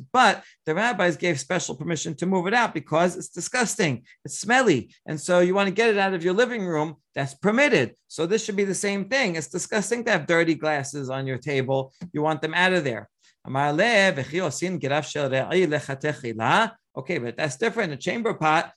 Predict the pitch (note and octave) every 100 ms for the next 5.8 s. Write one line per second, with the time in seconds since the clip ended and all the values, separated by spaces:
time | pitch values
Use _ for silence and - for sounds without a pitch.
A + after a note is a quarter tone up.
0 | _ - C#3+ C3 - A#2 C3 - F3 F#3
1 | F3+ F3+ A3 F3+ G3 G3 A#3 G#3+ - D#3+
2 | G3+ F#3 F3+ A3 A3+ G3 D3 F#2+ - C3+
3 | D3 E3+ F3 F3 B3 F3 - _ E3+ E3+
4 | F3+ A3 A3+ F#3 E3 - A#3+ C4 F3 D#3
5 | - - _ - D#3+ D#3 D3+ D3